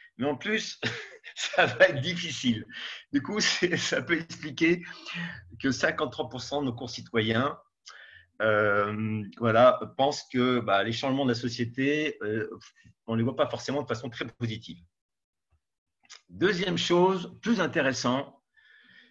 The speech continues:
c'est le résultat le plus intéressant, je trouve, euh, que je partage là, sur cette slide. Lorsqu'on leur pose, euh, par ailleurs, euh, ces mêmes Français, « Attendez-vous d'une marque qu'elle contribue au bien commun et à une société meilleure ? » Voyez,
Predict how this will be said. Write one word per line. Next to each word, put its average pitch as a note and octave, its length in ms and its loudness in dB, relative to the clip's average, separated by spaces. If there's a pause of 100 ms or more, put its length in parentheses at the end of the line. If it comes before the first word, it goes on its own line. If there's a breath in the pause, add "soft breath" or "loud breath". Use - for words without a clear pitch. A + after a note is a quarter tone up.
(260 soft breath)
c'est - 260 -2
le A#2 300 4
résultat C#3 1000 2
le A#2 280 -2
plus A#2+ 180 -4
intéressant, B2 520 0
je A2 60 -2
trouve, B2+ 500 0 (540)
euh, G2 100 -8
que A2+ 120 -6
je A2+ 80 -6
partage A#2+ 360 0
là, G#2+ 80 0
sur - 160 -12
cette - 200 -8
slide. A2+ 400 0 (1000 soft breath)
Lorsqu'on C3 300 0
leur D#3 140 4
pose, E3 440 2
euh, A#2 100 4
par C#3 220 2
ailleurs, A#2 520 4 (200)
euh, F#2+ 300 0
ces B2 120 -4
mêmes C3+ 160 -2
Français, « D3+ 640 -6 (240)
Attendez-vous C#3+ 520 0
d'une C3 180 -2
marque C3+ 240 0
qu'elle A2+ 140 -6
contribue C3 560 -4
au A2+ 60 -4
bien B2+ 200 -2
commun B2 420 0
et A2 60 -6
à - 20 0
une A2 60 -2
société A#2 400 -10
meilleure ? » A2 540 2
Voyez, B2 520 0